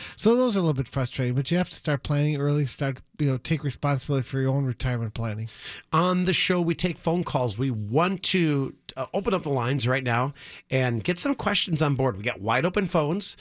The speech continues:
Speaker 2: Uh, you can join us at seven nine nine eleven thirty, the Abbey Windows and Exteriors toll-free number,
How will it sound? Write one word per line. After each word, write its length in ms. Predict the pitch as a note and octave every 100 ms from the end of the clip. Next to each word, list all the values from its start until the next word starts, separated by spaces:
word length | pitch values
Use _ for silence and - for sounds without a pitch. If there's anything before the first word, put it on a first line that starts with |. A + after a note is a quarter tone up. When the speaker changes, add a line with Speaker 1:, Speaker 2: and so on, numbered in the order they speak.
| - - - _ _
Speaker 2:
Uh, 140 | A#2 G#2
you 100 | C3
can 160 | - G#2+
join 220 | A2 B2+
us 180 | F#3+ G2+
at 140 | -
seven 480 | - - C#3 C3 D3+
nine 220 | B2+ B2
nine 280 | A2 G2+ G#2
eleven 480 | A2 G2 G2 G2 G#2
thirty, 300 | - A2 B2+
the 160 | B2 A2
Abbey 280 | - B2+ C3
Windows 420 | G2+ A2+ A#2+ A#2
and 100 | A2
Exteriors 540 | F#2+ - - G#2+ G2+ -
toll-free 400 | - A2+ A#2 G#2+
number, 300 | A2+ C3